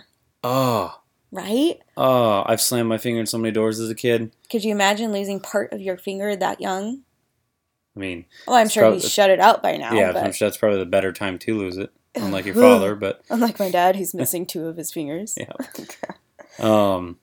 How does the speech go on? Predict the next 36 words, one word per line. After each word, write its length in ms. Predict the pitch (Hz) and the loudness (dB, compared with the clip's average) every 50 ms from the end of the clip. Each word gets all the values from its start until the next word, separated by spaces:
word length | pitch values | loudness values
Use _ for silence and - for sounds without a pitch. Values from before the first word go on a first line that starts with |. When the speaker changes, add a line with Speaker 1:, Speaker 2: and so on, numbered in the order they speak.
| _ - - _ _ _ _ _ _ _ _ _ _ _ - | _ -20 -20 _ _ _ _ _ _ _ _ _ _ _ -18
Speaker 1:
oh, 120 | - - 98 | -18 -16 -14
that's 160 | 92 - - | -12 -10 -8
awesome. 380 | 95 90 90 - - 87 - - _ _ _ _ 247 277 - - - 240 - | -8 -8 -8 -10 -10 -12 -14 -18 _ _ _ _ -6 -6 -6 -4 -2 -2 0
Okay, 340 | 127 - 151 127 98 85 - - | 4 6 8 8 8 6 2 2
enough 220 | 117 127 127 110 | 4 4 4 6
of 80 | 110 110 | 6 8
that. 260 | 113 107 95 - - | 8 8 6 4 0
Let's, 220 | 117 101 - - | -2 -2 0 4
uh, 300 | 117 107 104 101 92 87 - - _ _ _ _ _ _ _ _ _ _ _ _ _ _ | 4 6 6 4 4 0 -4 -10 _ _ _ _ _ _ _ _ _ _ _ _ _ _
let's 100 | - - | -6 0
go 180 | 117 113 113 | 2 4 6
into, 960 | 110 107 98 - 113 107 107 104 104 104 101 101 101 98 98 98 98 98 101 101 | 4 4 2 2 4 4 4 4 2 2 0 0 -2 -2 -2 -2 -2 0 2 4
uh, 340 | 101 98 98 98 98 98 92 92 - _ _ _ _ | 4 4 4 4 2 0 -2 -4 -8 _ _ _ _
baby 180 | - 101 101 110 117 127 | 2 4 4 4 4 2
Speaker 2:
Must-haves. 100 | 135 - | -2 -2
Speaker 1:
stuff. 360 | - - 143 143 156 151 - - | -2 0 2 2 2 2 -2 -6
Is 40 | - | -6
that 100 | 113 - | -4 0
what 80 | 294 440 | 2 2
we're 40 | 679 | 2
saying? 120 | - - | 2 2
Speaker 2:
Yeah. 120 | 226 180 - - _ _ _ | 0 -2 -4 -8 _ _ _
Speaker 1:
So 440 | - - - 120 113 110 107 - - - - - _ _ _ _ _ _ - | -2 4 6 8 8 8 6 2 -4 -18 -20 -20 _ _ _ _ _ _ 0
we're 100 | 127 127 | 2 2
gonna 120 | 131 117 | 4 4
talk, 280 | 127 123 120 - 123 - | 6 4 4 2 0 -2
like 200 | - 120 110 - | 0 0 2 2
I, 180 | - 113 110 - | 2 0 0 0
we 120 | 117 110 | -2 -2
said 160 | - 120 110 | 0 0 0
in 80 | 107 104 | 0 0
the 40 | 101 | -2
beginning, 300 | 98 95 95 95 95 92 | -2 -2 -2 -2 -2 -2
but 200 | 95 95 - - | -2 -4 -4 -4
pretty 160 | 110 110 110 | -2 0 0
much 380 | 104 104 95 - - - - | 2 0 0 -2 -6 -10 -12